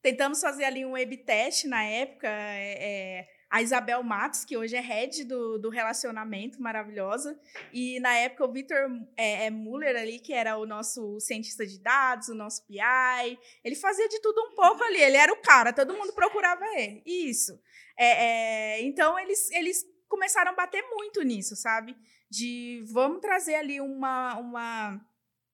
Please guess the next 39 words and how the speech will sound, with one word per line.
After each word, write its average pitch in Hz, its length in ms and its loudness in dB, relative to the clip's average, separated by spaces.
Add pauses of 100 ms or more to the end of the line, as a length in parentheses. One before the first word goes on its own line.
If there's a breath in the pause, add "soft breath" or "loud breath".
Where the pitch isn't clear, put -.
(180)
um 240 100 2
atendimento 269 840 0
mais 262 220 -2
voltado 240 480 -2
pro, 220 440 -10 (340)
pro 240 160 -4
cliente, 262 520 -2
né? 262 340 0 (280 loud breath)
Um 226 80 -8
atendimento 269 1000 -6 (180)
voltado 269 640 2
pras 294 380 -2
necessidades. 302 880 -2 (300 soft breath)
Então, 233 220 -2
a 262 60 4
gente 277 200 -4
fala 285 220 0 (240)
de 262 180 -6
C 269 200 -4
X, 277 360 -4
a 339 60 -6
gente 269 220 -8
fala 247 220 -2
de 226 120 -8
C - 220 -6
X, 302 440 0
a 277 80 -4
gente 254 400 -6 (300 loud breath)
já 254 180 0
começa 269 540 0
a, 277 40 4
a, 233 1300 -2
a, - 40 -4
a - 20 -6
falar 240 300 -2
de 240 100 -2
atendimento, 254 680 -2
de 254 80 -8
experiência, 262 840 -2